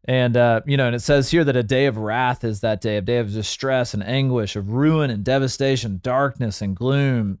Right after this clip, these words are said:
day of clouds and thick darkness. So all, all of this is just pointing to the fact that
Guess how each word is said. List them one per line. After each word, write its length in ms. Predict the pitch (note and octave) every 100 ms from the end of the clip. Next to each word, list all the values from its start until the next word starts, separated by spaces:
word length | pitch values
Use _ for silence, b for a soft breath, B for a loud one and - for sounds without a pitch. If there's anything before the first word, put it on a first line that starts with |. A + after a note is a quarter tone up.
| _
day 140 | - B2+
of 100 | G2
clouds 600 | - B2+ B2+ C3+ B2+ G#2
and 160 | G2+
thick 180 | B2+ A#2+
darkness. 300 | C3 B2+ A2 b b b b b
So 160 | - D3+
all, 200 | D3 F3+ -
all 180 | F#3 B3+
of 60 |
this 160 | B3 G3+
is 100 | D#3
just 160 | D#3+ -
pointing 380 | E3 E3 D3+ C3
to 220 | D3+ D3+
the 140 | B2+
fact 380 | - C#3 C#3 -
that 180 | B2+